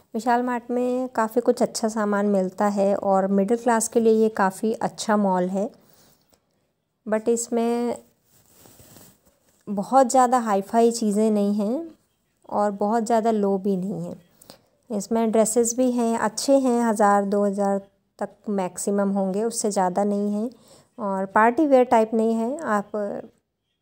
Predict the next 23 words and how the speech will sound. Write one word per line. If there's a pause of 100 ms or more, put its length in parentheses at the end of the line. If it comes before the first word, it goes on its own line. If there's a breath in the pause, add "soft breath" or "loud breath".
घूमने
के
लिए
यूज़
कर
सकते
हैं,
इधर
उधर
आने
जाने
के
लिए
यूज़
कर
सकते
हैं,
घर
में
कर
सकते
हैं,
but